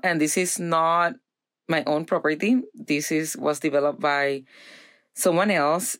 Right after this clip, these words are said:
And, um, I think it was Dan Sullivan. I may be wrong, but I think it was Dan Sullivan. Please, somebody, if I'm wrong, correct me, send me a message.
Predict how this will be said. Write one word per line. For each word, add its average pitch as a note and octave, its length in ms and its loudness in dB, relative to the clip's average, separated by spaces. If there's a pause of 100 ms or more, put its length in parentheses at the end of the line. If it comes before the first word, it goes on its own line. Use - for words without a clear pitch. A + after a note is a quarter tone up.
And, C#3 540 -2
um, C3+ 920 -2 (500)
I D#3 60 -2
think D#3 160 -4
it D#3 100 0
was D#3 160 -2
Dan B2 300 0
Sullivan. - 600 -4
I D3+ 40 -2
may D3 140 0
be D3 120 0
wrong, - 500 -4
but C#2 260 -2 (320)
I D3+ 60 0
think D3+ 160 -4
it C#3+ 60 -2
was D#3 160 -2
Dan D3+ 200 -2
Sullivan. D#3 460 0
Please, D3 240 -2
somebody, D3+ 480 -2
if C3+ 120 -4
I'm D3 140 0
wrong, C3 240 0
correct F3 320 -2
me, F#3 140 0
send C#3+ 220 -4
me C#3 80 -2
a F3 60 -2
message. - 400 -2